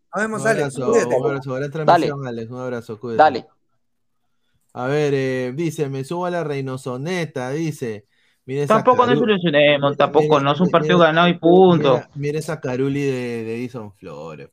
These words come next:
Speaker 2: pues, a la mierda. Henry Max, "Zapito, ¿quieres tu chocolate?", dice. A ver, eh, K N R D, "Perú le metió cuatro o cero o cinco al Salvador con la suplencia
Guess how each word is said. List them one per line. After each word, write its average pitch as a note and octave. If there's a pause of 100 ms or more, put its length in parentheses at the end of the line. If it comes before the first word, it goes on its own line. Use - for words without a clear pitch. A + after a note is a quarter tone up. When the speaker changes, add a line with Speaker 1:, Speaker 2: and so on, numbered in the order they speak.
Speaker 2:
pues, - (120)
a G#1+
la - (120)
mierda. C2+ (680)
Henry C#3+
Max, D3+
"Zapito, C#3+
¿quieres D#3+
tu D#3+
chocolate?", C#3
dice. B2+
A A#2+
ver, C3
eh, A#2+
K D#3
N D#3
R D3
D, D#3
"Perú C#3
le D#3
metió C#3+
cuatro D#3+
o C3
cero D#3+
o B2+
cinco D#3+
al D3
Salvador B2
con D3
la B2+
suplencia A#2+